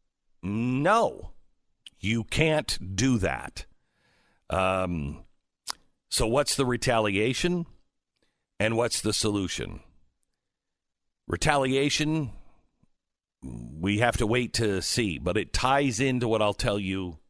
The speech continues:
next hour. Um, uh, World War Three,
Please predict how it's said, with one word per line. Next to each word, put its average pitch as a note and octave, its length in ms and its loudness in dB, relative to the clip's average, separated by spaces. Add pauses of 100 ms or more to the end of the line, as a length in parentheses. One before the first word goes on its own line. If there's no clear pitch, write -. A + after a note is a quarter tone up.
(100)
next G2+ 380 -2
hour. A1 400 -6 (760)
Um, C#2+ 580 -2 (600)
uh, G1+ 640 -6 (1120)
World A#2 400 2
War A2 260 4
Three, D#3 680 2